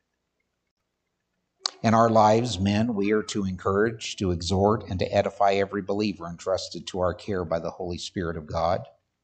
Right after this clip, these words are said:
We are to pray for our congregation.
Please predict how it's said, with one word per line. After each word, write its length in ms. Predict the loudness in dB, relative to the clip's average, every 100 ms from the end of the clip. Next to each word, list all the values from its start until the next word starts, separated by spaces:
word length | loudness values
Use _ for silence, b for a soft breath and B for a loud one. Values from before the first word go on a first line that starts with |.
| _ _ _ _ _ _ _ _ _ 0
We 100 | 2
are 40 |
to 80 | 4
pray 320 | 2 2 2
for 520 | 0 -4 -2 0 -2 -8 _ _ _ -6
our 100 | -6
congregation. 920 | -6 -8 -8 -6 -6 -6 -12 -14